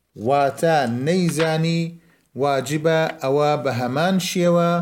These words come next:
سوجدەی سەهو دەبات و هیچی لەسەر نامێنێت. ڕوکنەکانی نوێژ بە سەهوکردن و بە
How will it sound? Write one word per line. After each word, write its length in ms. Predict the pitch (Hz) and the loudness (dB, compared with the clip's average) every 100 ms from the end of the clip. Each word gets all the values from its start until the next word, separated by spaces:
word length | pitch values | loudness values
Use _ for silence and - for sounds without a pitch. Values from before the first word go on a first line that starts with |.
| 175 - - - | -4 -14 -20 -16
سوجدەی 480 | - 131 120 143 143 117 | -8 -6 -2 0 0 0
سەهو 260 | 160 139 135 123 | 0 0 0 0
دەبات 400 | 117 117 143 147 | 0 2 0 0
و 100 | 143 139 139 - - | 0 0 0 -4 -6
هیچی 380 | 135 135 110 104 | -4 -2 -2 -2
لەسەر 300 | 98 - 127 156 | -2 -2 -2 0
نامێنێت. 500 | 180 110 98 92 90 - _ _ _ _ _ _ _ _ _ _ _ _ _ _ _ _ _ _ _ _ _ _ - | 0 0 -2 -4 -8 -16 _ _ _ _ _ _ _ _ _ _ _ _ _ _ _ _ _ _ _ _ _ _ -4
ڕوکنەکانی 720 | 160 180 185 180 233 226 214 196 | -2 0 0 0 0 0 0 0
نوێژ 300 | 208 208 175 151 | 2 0 0 0
بە 80 | 165 165 | 0 2
سەهوکردن 760 | 190 175 160 - 156 139 185 | 0 2 0 -2 -4 0 0
و 120 | 180 180 170 | 2 0 0
بە 80 | 147 | 0